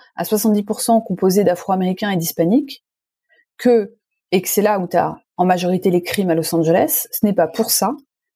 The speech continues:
que lorsque tu es noir ou quand tu es, enfin, Afro-Américain ou quand tu es hispanique, ton risque de, euh, de faire un crime doit être plus fort qu'un blanc. D'accord ? Au même titre, ce n'est pas normal que dans un quartier, en fait, on ait une prédiction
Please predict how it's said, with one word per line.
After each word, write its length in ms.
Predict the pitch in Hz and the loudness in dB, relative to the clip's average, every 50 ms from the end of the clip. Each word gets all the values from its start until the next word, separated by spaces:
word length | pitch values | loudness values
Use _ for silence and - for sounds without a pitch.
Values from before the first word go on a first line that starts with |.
| _ | _
que 260 | - - 233 214 190 - | 0 2 2 2 0 -2
lorsque 300 | - 190 185 - - 185 | -6 -6 -4 -4 -4 -4
tu 160 | 180 - 190 | -4 -2 -2
es 40 | 170 | 0
noir 460 | 170 185 202 196 185 175 170 - _ _ _ _ | 0 2 2 2 2 2 -2 -8 _ _ _ _
ou 80 | 190 180 | -6 -2
quand 160 | - 185 175 | 0 0 0
tu 240 | - - - 185 175 | 0 -2 0 0 0
es, 80 | 170 - | 0 0
enfin, 180 | - - 165 - | 0 0 0 0
Afro-Américain 580 | 190 190 - - 208 185 185 185 180 - 208 190 | 0 0 0 -2 -2 0 0 -2 -2 0 0 0
ou 40 | |
quand 140 | 175 - 170 | 0 -2 -2
tu 100 | 160 - | -2 0
es 40 | 170 | -2
hispanique, 580 | 175 - - 175 160 175 226 285 269 - - _ _ _ _ _ _ _ _ _ _ | -2 0 0 0 2 2 0 0 -2 -4 -10 _ _ _ _ _ _ _ _ _ _
ton 320 | - 208 202 196 180 180 175 - _ _ _ _ | 0 2 2 4 2 0 -2 -8 _ _ _ _
risque 520 | 185 175 208 269 269 269 - - - - 175 - _ _ _ _ _ _ _ | 0 2 2 2 2 -2 -4 -8 -10 -12 -18 -18 _ _ _ _ _ _ _
de, 420 | - 180 180 208 208 196 190 185 - - | -4 0 2 2 4 2 2 0 -2 -2
euh, 300 | 165 156 156 160 160 165 | -2 0 0 0 0 2
de 120 | 165 175 | 2 0
faire 180 | 170 - - 180 | 0 0 2 2
un 100 | 196 190 | 2 2
crime 240 | 180 - - 269 277 | 2 2 2 2 4
doit 120 | 262 220 | 4 2
être 100 | 185 175 | 0 -2
plus 140 | - - 220 | -4 -6 -6
fort 320 | 190 - - - 240 240 | -4 0 0 0 0 0
qu'un 140 | - - 190 | -2 -4 -2
blanc. 240 | 175 165 147 139 - _ _ _ _ _ _ _ _ | -2 -2 -2 -4 -8 _ _ _ _ _ _ _ _
D'accord ? 340 | - 175 160 - 208 226 247 | -6 -6 -4 -2 -2 0 2
Au 100 | 226 185 | 2 2
même 200 | 180 175 170 165 | 4 2 2 0
titre, 320 | 165 - 269 294 294 - - - - - - _ | 0 0 0 0 0 -2 -8 -18 -20 -20 -20 _
ce 160 | - - 190 | -8 -2 0
n'est 140 | 185 175 165 | 2 2 2
pas 100 | 170 160 | 2 0
normal 420 | 156 147 156 185 208 240 269 262 | 0 0 2 2 2 2 2 0
que 120 | 269 - 180 | -2 -2 0
dans 180 | 175 170 160 | 2 2 2
un 60 | 170 | 0
quartier, 440 | 165 - 160 - - - 226 247 262 | -2 -2 -8 -10 -2 0 2 2 4
en 100 | 240 190 | 2 0
fait, 340 | - - 196 208 233 233 214 | -2 0 0 2 2 0 -2
on 80 | 180 175 | -2 -2
ait 100 | 190 196 | -2 -2
une 160 | 180 170 170 | -2 -2 -4
prédiction 600 | - - 208 185 180 185 - - - 220 214 196 | -2 -2 -2 -2 -2 -4 -6 -4 -2 -2 -2 -2